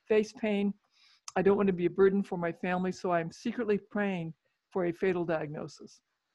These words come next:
Uh, but the diagnosis I have is multiple sclerosis. I see the best people, take the newest drugs. Um, I go, I go downhill very rapidly. Within three years, I'm in a tilt recline wheelchair. I take mitoxantrone infusions, I take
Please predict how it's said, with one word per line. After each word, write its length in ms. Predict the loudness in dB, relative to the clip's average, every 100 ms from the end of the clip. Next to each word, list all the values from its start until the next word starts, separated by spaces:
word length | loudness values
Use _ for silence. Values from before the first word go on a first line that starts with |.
| _ _ _ _
Uh, 220 | 4 4
but 240 | 4 -2 2
the 60 |
diagnosis 480 | 4 4 2 -4 -2
I 80 | -2
have 420 | 0 2 4 2
is 160 | 0 -2
multiple 320 | -4 -6 -14
sclerosis. 640 | -6 -2 -2 0 -4 -2
I 100 | -6
see 200 | -6 -4
the 100 | -4
best 280 | -4 -8 -10 -8
people, 300 | -4 -2 -2
take 240 | -4 -8
the 80 | -8
newest 220 | -8 -6
drugs. 440 | -2 0 0 -2 -12 _ _ _ _
Um, 440 | -2 0 0 -2 -4
I 120 | -2
go, 200 | -2 -2 -6 _ _ _
I 60 | -2
go 180 | 0 -2
downhill 760 | -2 -4 0 0 0 -2 -4 -2
very 160 | -2
rapidly. 520 | 0 0 -2 -4 -8 -8 _ -20 _
Within 240 | 0 0
three 180 | 2 4
years, 240 | 8 8
I'm 140 | 8 2
in 80 | -2
a 40 |
tilt 180 | -4 -6
recline 300 | -4 -6 -2
wheelchair. 520 | 0 0 0 0 -2 -6 _ _ _
I 60 | -6
take 380 | -4 -2 -4 -4
mitoxantrone 640 | -4 -2 0 0 2 0
infusions, 540 | 0 -2 -2 -2 -4 -4
I 80 | -6
take 240 | -8 -12